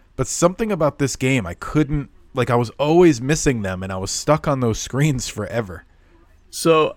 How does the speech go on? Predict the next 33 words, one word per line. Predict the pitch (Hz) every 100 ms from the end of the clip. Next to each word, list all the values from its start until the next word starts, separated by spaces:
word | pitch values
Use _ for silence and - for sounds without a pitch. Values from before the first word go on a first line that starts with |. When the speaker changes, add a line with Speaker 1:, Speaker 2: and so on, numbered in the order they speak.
| -
Speaker 2:
m-, | 151 -
my | 143 147
first | - 190 240 - -
playthrough, | 156 160 - 151 131
I | 117
didn't | 127 131 131 - - -
pay | 131 123
attention | - 135 127 143 131
to | 135
that | 127 -
little | 131 120 120 117
tutorial | - - 120 131 143 143
at | 139
the | 135
beginning | 131 143 143 143 135
that | -
went | 127
through | - 131
the | 123
moves. | 113 120 143 160 - - - _ _ -
Speaker 1:
Yeah, | 120 95
why? | 113 127 107
Is | 104
there, | 117
like, | 117 117
a |
move | 107 113 120
I'm | 127 127
missing? | 135 160 147 - _ _ _ _ _ _ _ _ _ _ _ -
Speaker 2:
So | - - 160 147
if | 147 -
you | 156
hit | 139 175 175 156